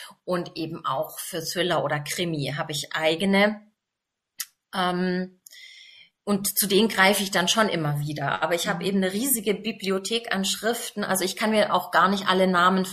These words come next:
Speaker 1: dieser Schriften merken. Manchmal ist es tatsächlich eher ein, ein Suchen, welche Schriftart könnte jetzt für dieses Cover passen.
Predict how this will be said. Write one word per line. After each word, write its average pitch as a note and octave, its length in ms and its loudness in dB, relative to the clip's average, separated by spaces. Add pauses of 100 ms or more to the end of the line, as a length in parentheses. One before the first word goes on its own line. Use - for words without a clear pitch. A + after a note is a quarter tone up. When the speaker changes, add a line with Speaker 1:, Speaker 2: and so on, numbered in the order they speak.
(100)
Speaker 1:
dieser F#3 240 -2
Schriften F#3 440 -6
merken. F3 360 0
Manchmal G3 320 0
ist - 140 -2
es F#3+ 100 -4
tatsächlich F#3+ 540 -4
eher G3 160 2
ein, F3+ 180 0 (360)
ein G3+ 140 2
Suchen, B3+ 460 4
welche B3+ 320 4
Schriftart - 680 0
könnte C4 320 4
jetzt G#3+ 260 -2
für G#3+ 80 -8
dieses G3+ 380 -4
Cover F3+ 540 -2
passen. D4 500 0